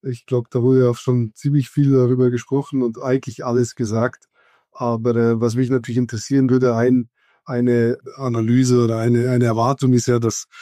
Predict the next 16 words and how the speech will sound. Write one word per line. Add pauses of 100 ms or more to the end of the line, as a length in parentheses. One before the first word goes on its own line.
(260)
es
jetzt (180)
relativ
viel
Anfragen
gibt
für
Umbauten
bis
zur
effektiven
Umsetzung
zweitausendzweiundzwanzig. (580)
Das
heißt,
dass